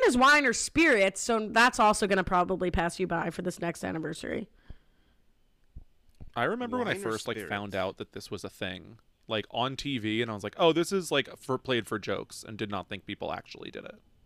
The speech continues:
Speaker 1: Um, Akiva, what do you think I think of this?
Speaker 3: Um,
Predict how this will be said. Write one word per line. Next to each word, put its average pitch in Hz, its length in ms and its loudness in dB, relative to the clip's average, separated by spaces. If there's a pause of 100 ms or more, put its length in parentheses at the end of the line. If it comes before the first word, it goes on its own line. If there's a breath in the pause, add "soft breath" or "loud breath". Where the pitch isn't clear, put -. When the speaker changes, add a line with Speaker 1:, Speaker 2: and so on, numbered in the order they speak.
(1300)
Speaker 1:
Um, 233 240 4
Akiva, 220 640 2
what 208 180 2
do 254 60 4
you 269 80 6
think 208 260 2
I 185 140 6
think 170 220 -4
of 156 80 -2
this? 180 360 -4 (1700)
Speaker 3:
Um, 123 480 8